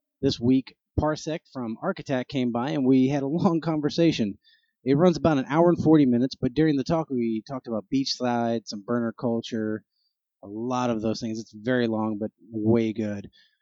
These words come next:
He brought along a friend of his, and as you can tell, I had to do some creative editing until she really got talking. She was very shy for about the first hour, but once we finally got her on mic, she had some really good points. One thing I would like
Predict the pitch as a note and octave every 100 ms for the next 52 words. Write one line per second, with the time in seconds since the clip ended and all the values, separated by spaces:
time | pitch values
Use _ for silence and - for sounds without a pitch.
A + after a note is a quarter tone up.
0 | _ _ _ _ _ _ _ - E3+ F#3+
1 | G#3 F3+ F3+ E3 - - D4+ F3 C#3 B2+
2 | B2+ - B2+ C3 B2+ B2 A#2 - C#3 B2
3 | C3 C3 A#2 - _ - F3+ E3 D#3+ D3+
4 | C3+ D3 B2 C3 C#3 B2+ A2+ - C#3+ C#3+
5 | C3 A#2+ A2 - - _ - D3+ C#3 B2+
6 | A#2+ A#2 B2+ - A#2 C3 C#3+ B2 A#2+ C#3
7 | A#2+ B2 A2+ A#2 G#2+ A2+ C3+ B2 G#2 A#2+
8 | A2+ A2 A#2+ A2 G#2+ A2+ A#2+ A2+ - -
9 | G#2+ A2 A2+ G#2+ A2 - _ _ _ _
10 | A#2+ C3 C3 C#3 B2+ A#2+ G2+ B2 B2 B2
11 | A2+ A2+ A2+ A2 G#2 - A2+ A#2+ A#2 A2
12 | A#2 A2+ G#2+ G2+ - A2 G2+ - - _
13 | _ C#3 G#3 G3+ F#3+ D#3+ C#3 C3 C3